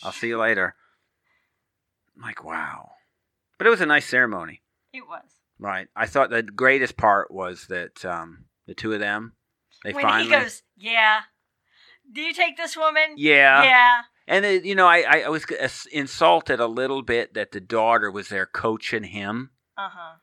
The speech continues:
Speaker 1: Because she kinda whispered, "I
Speaker 2: "I
Speaker 1: do."
Speaker 2: do," and he said, "I do." But
Speaker 1: Yeah.
Speaker 2: then when,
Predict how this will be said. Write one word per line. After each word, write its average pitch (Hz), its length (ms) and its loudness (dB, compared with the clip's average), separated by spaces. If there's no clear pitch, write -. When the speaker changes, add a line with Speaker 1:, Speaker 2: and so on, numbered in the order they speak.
Speaker 1:
Because 113 300 -4
she 131 160 -6
kinda 117 320 2
whispered, 107 440 -4
"I 95 280 -2
Speaker 2:
"I 147 120 -2
Speaker 1:
do." 104 240 -8
Speaker 2:
do," 233 260 -12
and 240 100 -12
he 240 80 -14
said, 254 240 -12
"I 220 160 0
do." 226 280 -16
But 240 120 -8
Speaker 1:
Yeah. 160 440 0
Speaker 2:
then - 20 -2
when, 269 360 -6